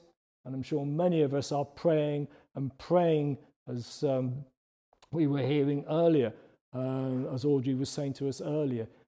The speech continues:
full on, not just in a sort of, um, a mild way, but full on we need to be praying with power and authority. We need to be taking the authority of God into that situation.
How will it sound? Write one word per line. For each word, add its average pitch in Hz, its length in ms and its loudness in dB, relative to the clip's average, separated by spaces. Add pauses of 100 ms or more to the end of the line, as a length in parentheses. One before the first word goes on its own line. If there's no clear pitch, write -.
full 196 520 4 (200)
on, 107 200 -4 (380)
not 185 200 -2
just 151 240 0
in 143 140 0
a 131 60 -2
sort 139 280 -2
of, 123 160 -2 (200)
um, 127 540 -4
a 127 60 -8
mild 127 540 -2
way, 117 300 0 (320)
but 151 160 -6
full 170 420 -2 (140)
on 120 160 -2
we 123 140 -4
need 131 220 -2
to 123 80 -10
be 123 160 -4
praying 120 500 -10 (420)
with 127 200 -6
power 139 640 -2
and 131 240 -4
authority. 123 760 -6 (460)
We 151 120 4
need 165 220 2
to 151 80 0
be 156 160 2
taking 135 640 -2 (540)
the 123 500 0
authority 185 760 2
of 143 180 -6
God 139 380 2 (100)
into 156 580 -2 (340)
that 147 260 -4
situation. 135 880 -4